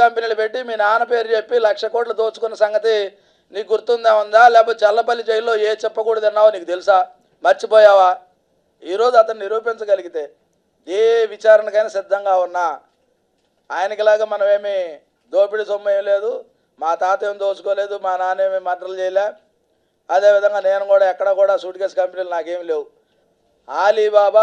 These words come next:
నాలుగురు దొంగలు, జగన్మోహన్ రెడ్డి, విజయసాయి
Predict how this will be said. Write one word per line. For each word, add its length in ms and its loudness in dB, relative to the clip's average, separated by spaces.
నాలుగురు 460 -2
దొంగలు, 300 2
జగన్మోహన్ 640 4
రెడ్డి, 240 0
విజయసాయి 540 2